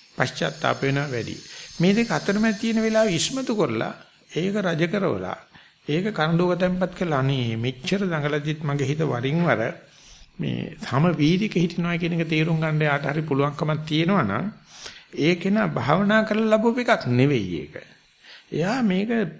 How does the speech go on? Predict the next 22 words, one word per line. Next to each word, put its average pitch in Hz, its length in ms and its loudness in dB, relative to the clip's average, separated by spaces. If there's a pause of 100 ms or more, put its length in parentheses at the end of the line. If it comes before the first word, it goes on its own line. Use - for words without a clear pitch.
(160)
ගරන්න 147 420 6
දන්නවා, 107 480 0
වෙන් 151 200 0
කර 269 160 -4
ගන්න 131 300 0
දන්නවා 117 420 -2
සුතමේ 180 440 0
ඥානය 185 460 0
නිසා. - 340 0 (880)
ඊට 202 140 4
පස්සේ 262 260 2
ඒක 277 100 -2
ඉදිරිපත් 226 540 2
කිරීම 214 340 2
හරහා 208 480 0
පන්නරයක් 180 520 -4
තියෙනවා. 95 340 -10 (800)
ඒකට 220 200 4
අහගෙන 202 340 -2
ඉන්න 247 140 4
එකන 160 260 -2
දන්නවා 127 440 -2